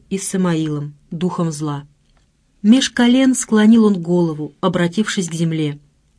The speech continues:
Прочитал три гимна: гимн великого посвящения, гимн вознесения на третье небо, гимн воинства мёртвых. И душа девушки была тут,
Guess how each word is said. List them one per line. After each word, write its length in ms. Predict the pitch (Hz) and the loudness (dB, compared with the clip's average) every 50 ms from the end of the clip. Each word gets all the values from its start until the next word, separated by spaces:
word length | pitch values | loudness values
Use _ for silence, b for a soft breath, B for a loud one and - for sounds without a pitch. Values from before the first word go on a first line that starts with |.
| _ _ _ _ | _ _ _ _
Прочитал 520 | - 214 214 - - 226 - 285 285 277 | -2 0 0 0 -2 0 0 0 0 0
три 180 | 277 - 180 202 | 0 -2 -2 0
гимна: 480 | 180 160 160 165 156 156 147 143 143 b b b b b b | -2 -2 -4 -4 -4 -4 -4 -6 -8 b b b b b b
гимн 300 | 180 180 208 226 226 214 | 2 4 8 8 8 8
великого 460 | 202 185 202 196 208 208 208 190 180 175 | 6 6 4 2 0 0 0 -2 -2 -2
посвящения, 840 | 175 170 170 - 151 147 - - - 220 233 220 220 208 202 202 B B B _ | -2 -6 -6 -6 -6 -4 -4 0 2 2 4 4 4 2 0 -2 B B B _
гимн 300 | 180 190 247 247 233 214 | -2 2 4 6 6 6
вознесения 640 | 175 180 175 180 170 170 170 - 185 180 175 170 160 | 4 2 2 2 0 0 0 0 2 2 2 2 0
на 80 | 160 156 | -2 -4
третье 360 | 151 - 156 151 147 - 147 | -4 -4 -6 -6 -6 -6 -6
небо, 400 | 143 143 170 208 208 190 190 185 190 b b b b - | -4 -2 -2 -2 -2 -2 -4 -6 -10 b b b b -8
гимн 420 | 175 180 226 247 247 247 240 240 - | 2 4 4 6 6 4 2 0 -4
воинства 540 | 170 165 180 180 175 170 170 - - 160 156 | -2 0 2 2 2 2 0 -4 -8 -6 -4
мёртвых. 540 | 165 165 160 151 151 - 151 143 - - _ _ _ _ _ _ _ _ _ _ _ _ _ _ | -4 -4 -4 -6 -8 -10 -12 -14 -14 -16 _ _ _ _ _ _ _ _ _ _ _ _ _ _
И 80 | 196 190 | -2 0
душа 320 | 196 190 - - 226 220 | 0 0 2 2 2 4
девушки 460 | 190 208 233 240 226 226 - - 208 | 4 4 4 4 2 0 0 -4 -4
была 320 | 190 175 190 190 196 196 190 | -2 0 0 0 0 -2 -4
тут, 420 | 196 - 196 170 - - - - | -4 -4 -4 -4 -4 -8 -16 -20